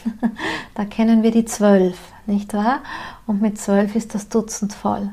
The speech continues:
Aber das ist ja ein anderes Thema. Aber hier sieht man immer wieder, wie manche Themen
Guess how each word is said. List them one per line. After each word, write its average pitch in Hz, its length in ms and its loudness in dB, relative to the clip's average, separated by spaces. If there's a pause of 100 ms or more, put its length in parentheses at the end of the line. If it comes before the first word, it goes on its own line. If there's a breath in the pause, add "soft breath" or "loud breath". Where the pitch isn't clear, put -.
Aber 226 220 2
das 359 240 0
ist 202 180 -4
ja 196 100 2
ein 190 120 0
anderes 170 560 -6
Thema. 180 420 -4
Aber 226 220 2 (360 loud breath)
hier 262 120 -4
sieht 339 200 4
man 269 140 0
immer 233 320 2
wieder, 226 300 2
wie 220 100 2
manche 214 480 -2
Themen 208 600 0